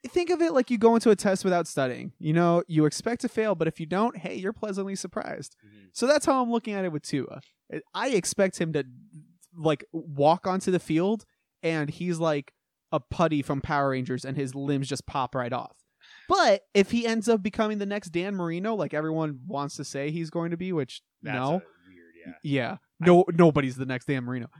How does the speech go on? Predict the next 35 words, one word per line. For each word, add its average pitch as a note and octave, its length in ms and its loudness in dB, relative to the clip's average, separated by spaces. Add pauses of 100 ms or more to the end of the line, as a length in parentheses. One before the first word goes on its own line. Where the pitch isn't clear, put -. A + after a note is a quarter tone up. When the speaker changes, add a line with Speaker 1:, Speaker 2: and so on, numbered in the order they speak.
(140)
Speaker 1:
But, D#3+ 120 4
like, D3+ 360 0
uh, D3 300 -10
maybe C3+ 220 -6
Big C3 240 -16
Dick - 120 -16
Patty. - 280 -10
But, D#3 100 0
like, D#3 240 -2 (580)
Speaker 2:
I A#2+ 120 -6
was C3 80 -8
gonna B2 160 -8
say, B2 260 -6
Speaker 1:
Yeah. D3+ 180 6
Speaker 2:
I C3+ 40 2
think - 80 0
Big D4+ 160 8
Dick D4+ 160 8
Patty's D3 320 6
already C#3+ 320 -2
on B2+ 160 -4
his A#2 100 -10
way. B2+ 160 -4
Speaker 1:
<laughs> - 20 4
Yeah. F#3 140 8
Speaker 2:
Well, C3 220 2 (320)
but G3 160 -4
he G#3+ 60 -6
doesn't G#3+ 320 -6
play E3 280 -8
like C#3+ 260 -8
Dan. A#2+ 200 -12
He A2+ 80 -16
plays C#3 320 -12
like A#2 220 -14